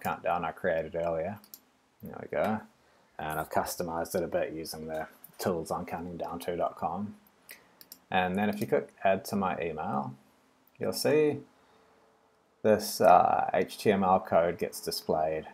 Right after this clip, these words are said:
below your email. And I'm just gonna copy that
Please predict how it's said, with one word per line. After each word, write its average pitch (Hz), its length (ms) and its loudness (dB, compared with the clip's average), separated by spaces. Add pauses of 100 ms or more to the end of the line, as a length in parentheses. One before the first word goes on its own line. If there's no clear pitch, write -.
(160)
below 85 220 2
your 80 180 -2
email. 76 480 -8 (720)
And - 100 -12
I'm 101 60 -6
just - 160 -12
gonna 90 140 -2
copy 80 420 -2
that 78 400 -4